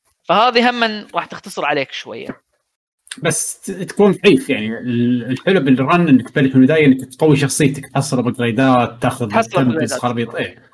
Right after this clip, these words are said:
Speaker 1: صح. ولكن شفت لمن تسوي، آه، شو يسمونه؟ شفت لمن تسوي هذا الجمب؟
Speaker 2: إيه.
Speaker 1: ماي؟
Speaker 2: مم.
Speaker 1: يعطونك ريليكين راندوم.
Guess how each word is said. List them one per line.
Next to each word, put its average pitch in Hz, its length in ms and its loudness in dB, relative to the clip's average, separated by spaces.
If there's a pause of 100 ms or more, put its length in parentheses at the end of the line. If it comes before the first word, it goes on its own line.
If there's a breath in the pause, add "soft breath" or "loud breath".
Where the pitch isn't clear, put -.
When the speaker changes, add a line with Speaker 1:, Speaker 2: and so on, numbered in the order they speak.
(200)
Speaker 1:
صح. - 560 -4 (360)
ولكن 175 600 -2
شفت 208 220 -8
لمن 208 300 -4
تسوي، 160 760 -4 (580)
آه، 123 720 -6
شو 147 100 -12
يسمونه؟ 175 580 -6 (220)
شفت 170 380 -10
لمن 160 280 -4
تسوي 170 320 0
هذا 160 220 0
الجمب؟ 170 300 -2 (920)
Speaker 2:
إيه. 104 260 -4 (320)
Speaker 1:
ماي؟ 143 240 0
Speaker 2:
مم. 370 60 -6 (680)
Speaker 1:
يعطونك 226 920 -2 (340)
ريليكين 175 560 -2 (220)
راندوم. 135 380 -2